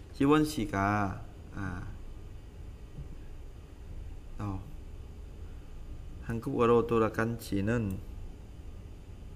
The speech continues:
아, 아, 팔 개월이 지났는데,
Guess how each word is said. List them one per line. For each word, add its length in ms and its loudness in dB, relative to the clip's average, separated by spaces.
아, 260 -2
아, 200 -2
팔 260 2
개월이 560 6
지났는데, 1080 4